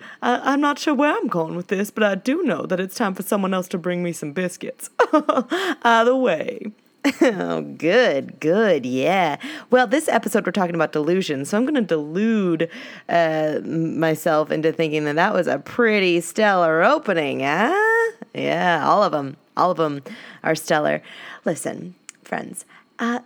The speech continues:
these Femme Noir podcasts, as you hopefully know at this point, i-, if you're just joining us, welcome, welcome aboard. It's fall time. Welcome aboard. Uh, strap in tight, and please, uh, bring a healthy dose of your patience. <laughs>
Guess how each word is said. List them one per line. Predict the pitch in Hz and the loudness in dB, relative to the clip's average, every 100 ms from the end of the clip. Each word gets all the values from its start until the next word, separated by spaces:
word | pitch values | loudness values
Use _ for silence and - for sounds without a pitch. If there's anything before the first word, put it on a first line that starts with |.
| _ | _
these | 214 339 523 | -2 -2 2
Femme | 349 269 | 0 2
Noir | 226 | 0
podcasts, | 185 160 147 147 139 - - - | -2 -4 -4 -4 -4 -6 -10 -4
as | 214 | 0
you | 254 302 294 - | 2 2 2 -2
hopefully | 247 480 - 262 208 | -2 -2 0 0 2
know | 180 170 | 0 0
at | 175 | -2
this | 233 | -4
point, | - 208 214 | -2 -2 0
i-, | - 214 | -2 -2
if | 208 196 | -2 0
you're | 208 | 0
just | 233 - | 0 0
joining | 180 240 269 175 | 2 2 4 2
us, | 160 | 0
welcome, | 170 175 - 165 147 | 0 0 2 0 0
welcome | 190 233 | -2 -2
aboard. | 277 175 160 240 139 131 | -2 0 0 0 0 0
It's | 135 131 - | -2 -4 -10
fall | - 185 | -4 -2
time. | 233 143 135 | -2 -8 -8
Welcome | - 185 - 277 | -6 -8 -8 -8
aboard. | 165 180 180 135 - - - - | -2 0 0 -2 -8 -18 -16 -4
Uh, | 160 151 151 | -2 -2 -4
strap | - 190 202 | -4 -4 -2
in | 208 185 | -2 -2
tight, | 196 233 269 330 - 196 - | -4 -6 -6 -8 -14 -16 -4
and | 185 175 | -2 -2
please, | - 339 359 151 - 180 | -4 -4 -4 -6 -6 -2
uh, | 170 151 | 0 -2
bring | 147 226 254 | -2 -2 -2
a | |
healthy | 139 202 269 240 | -2 -4 -4 -2
dose | 247 285 | -2 -6
of | 185 | -8
your | 143 | -8
patience. | - 156 208 - - - | -10 -8 -8 -10 -16 -18
<laughs> | - | -20